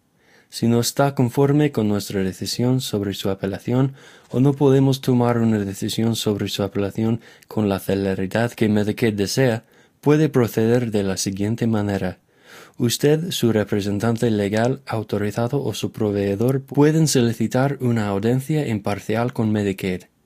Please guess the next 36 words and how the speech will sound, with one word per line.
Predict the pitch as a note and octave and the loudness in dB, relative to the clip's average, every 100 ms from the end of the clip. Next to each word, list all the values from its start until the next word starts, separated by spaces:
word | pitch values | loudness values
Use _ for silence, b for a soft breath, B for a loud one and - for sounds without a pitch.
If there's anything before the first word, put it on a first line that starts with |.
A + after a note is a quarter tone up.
| b b b b b - | b b b b b -2
En | A#2+ | 2
estas | C3 C3+ C#3 | 2 0 0
situaciones | C3 A2+ E2+ - B2 D3 D#3 | 0 -2 -4 -2 0 2 0
le | G#2 G2 | 0 0
haremos | G2 A2 B2+ A#2+ | 2 0 0 -2
saber | G#2 G2 A2 | -2 -2 0
en | A#2+ G2+ | 0 -2
nuestra | G2+ G2 G2 | -2 -4 -6
carta | F#2+ A2+ B2+ B2+ | -4 -4 -4 -4
que | C3+ G2+ | -4 -2
usted | F#2+ - A2 | -2 -2 -4
puede | - A#2+ B2 | -2 0 0
solicitar | - G#2 F#2+ G2+ A#2+ A#2+ A2 | 0 -4 -4 -4 -4 -4 -4
una | A#2+ A#2+ A#2+ | -2 0 -2
audiencia | - G#2+ A#2+ C3 C#3 C3 | -4 -2 -2 -2 -2 -2
imparcial | A2+ A2+ G#2 - G#2+ G#2 | -2 -4 -4 -4 -4 -4
de | |
Medicaid. | G#2 G2+ G2+ - G2+ - _ B B B B B B B | -4 -4 -6 -8 -10 -12 _ B B B B B B B
La | A2+ - | -4 0
carta | B2+ B2+ D3+ | 0 0 0
le | C#3 A2+ | 2 2
informará | G2+ G2 G2+ G2 G2 A2 C3+ - | 0 0 0 2 0 0 -4 -4
cómo | - B2 D#3 E3 | 2 4 4 2
y | A#2 | -2
cuándo | - B2+ C#3+ D3+ | -2 0 2 0
solicitar | - G#2 G2 G#2 G2 C3 C3+ - | -2 -2 -2 -4 0 2 2 -2
la | A2 G#2 | -2 -2
audiencia | G#2 G#2+ A2 - A#2 | -2 -4 -6 -4 -2
imparcial. | A2+ G#2+ G#2 - G#2+ G#2+ G2+ _ b b b b b | -2 -2 -4 -2 -2 -2 -4 _ b b b b b
También | - G#2+ G#2+ A#2 A#2 | -2 0 2 2 2
le | G2 | 2
daremos | F#2+ G2 A2+ B2 - | 2 2 2 0 -2
el | F#2+ | -6
formulario | - F#2+ F#2+ G#2 A2+ C3 B2 | -4 -4 -4 -2 -2 0 0
de | |
solicitud | F#2+ G2+ F#2+ F#2+ G#2+ C3 | -2 -4 -6 -8 -6 -2